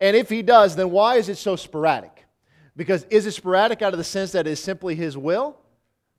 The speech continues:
Sometimes it is, sometimes it's not. We have things that are stayed, you know, and we just talked about this a little bit this morning. But, you know, it's like, well, somebody gets sick with a,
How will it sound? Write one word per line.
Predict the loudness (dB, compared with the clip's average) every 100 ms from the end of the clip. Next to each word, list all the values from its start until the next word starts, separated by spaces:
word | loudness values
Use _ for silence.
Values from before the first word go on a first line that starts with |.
| _
Sometimes | -6 -2 -2 -2
it | 2
is, | 2 2
sometimes | -6 -4 -4 -4
it's | -6
not. | -2 -2 -4 _ _ -8
We | 0
have | 2 2 -4 -4
things | -2 -2
that | -4
are | -6
stayed, | -4 0 0 -4 -18
you | -10 0
know, | 2 2
and | 0
we | -2
just | -4 -4
talked | -4
about | -2 -4 -4
this | -8
a |
little | -6 -6
bit | -6
this | -10 -10
morning. | -8 -6 -6 -10 -20 -4
But, | -2 0
you | 0
know, | 0
it's | 0
like, | -2
well, | -2
somebody | -4 -4 -2
gets | -2 -2
sick | -2 -2 -2 -4
with | -6
a, | -2 -2